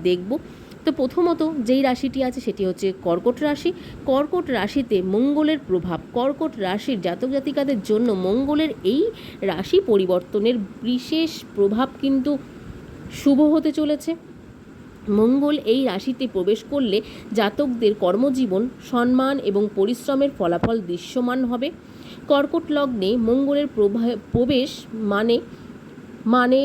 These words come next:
সম্মানে বৃদ্ধি এবং কর্মক্ষেত্রেও কিন্তু নতুন নতুন দায়িত্ব গ্রহণ এবং কর্মপদ্ধতিতেও কিন্তু ন্যূনতম আনা-, আশা কিন্তু সমস্ত দিক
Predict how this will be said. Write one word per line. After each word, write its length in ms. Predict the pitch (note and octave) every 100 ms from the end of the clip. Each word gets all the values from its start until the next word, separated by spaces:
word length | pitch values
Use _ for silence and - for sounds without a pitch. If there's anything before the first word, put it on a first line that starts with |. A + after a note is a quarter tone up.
| C#4
সম্মানে 580 | - A3 A3+ A#3+ B3
বৃদ্ধি 520 | A3 G3 F#3+ A#3+ B3+ B3
এবং 300 | G3+ G#3 A3 G#3+
কর্মক্ষেত্রেও 680 | - G3 B3+ C#4 D4+ D4 C4+
কিন্তু 200 | B3 G#3+
নতুন 320 | F#3+ F3 B3+ C4+
নতুন 220 | C4+ C#4
দায়িত্ব 440 | G3+ - F4 - D4
গ্রহণ 360 | D4 C#4+ D#4
এবং 300 | C#4 F#3 F3+ E3+ -
কর্মপদ্ধতিতেও 1080 | E3 F3 A3+ D4+ D4 A#3 A3 A#3+ G3+ G3
কিন্তু 360 | F#3+ G3+ F#3+ A#3+ A#3+ - - - - - -
ন্যূনতম 640 | G#3+ A#3+ C4 F4 D#4 A#3+ A3+
আনা-, 280 | G3+ F3+ G3 - -
আশা 280 | G3 B3
কিন্তু 280 | B3+ C4 A#3 D4 -
সমস্ত 300 | G#3 G#3+ G#3+
দিক 160 | F#3+